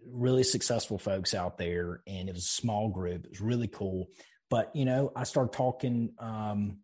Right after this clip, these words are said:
to this one guy. He's on the other side of the country. We started our agency ownership kind of, um,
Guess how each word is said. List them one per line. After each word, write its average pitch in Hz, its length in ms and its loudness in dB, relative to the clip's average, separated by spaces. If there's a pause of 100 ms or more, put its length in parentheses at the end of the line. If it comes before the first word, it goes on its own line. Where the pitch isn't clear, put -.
(1400)
to 147 100 4
this 131 240 6
one 131 200 6
guy. 117 460 0
He's 117 180 0
on 113 100 2
the 98 140 -2
other 110 160 0
side 120 260 -2
of 110 60 -2
the 113 60 -2
country. 104 720 -8
We 104 100 -6
started 98 500 -2 (180)
our 98 320 -4
agency 101 720 -2
ownership 101 640 -4 (180)
kind 95 220 -4
of, 90 100 -4 (640)
um, 82 500 -6